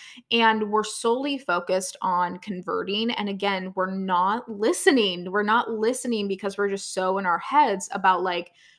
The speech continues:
"What do I need to be doing differently?" And I think when we think about our egos as well, egos, like, they hate to be wrong. They feel like something, or you feel like something's wrong with you, and so you, like,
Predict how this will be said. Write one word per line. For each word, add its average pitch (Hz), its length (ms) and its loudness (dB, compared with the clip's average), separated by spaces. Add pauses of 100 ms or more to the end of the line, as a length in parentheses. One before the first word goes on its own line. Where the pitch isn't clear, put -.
(140)
"What 226 120 4
do 233 140 0
I - 20 4
need 220 160 2
to 214 80 -2
be 202 100 -4
doing 190 220 -2
differently?" 185 540 -8 (460)
And 240 180 6
I 240 80 4
think 247 300 -4
when 254 420 -4 (340)
we 202 520 -4
think 196 320 -4
about 185 340 4
our 185 300 -2
egos 196 400 -6
as 196 180 -4
well, 185 320 2
egos, 285 560 0
like, 196 320 0 (140)
they 208 100 4
hate 202 300 -8
to 220 100 -4
be 220 160 -4
wrong. 185 500 0
They 190 140 -6
feel 190 240 -4
like 185 140 -4
something, 214 480 -8
or 220 480 4
you 226 200 -2
feel 208 300 -2
like 190 340 0
something's 185 760 -8
wrong 185 300 4
with 202 200 -4
you, 226 460 0
and 220 180 -4
so 202 120 -2
you, 196 360 -6
like, 202 280 -6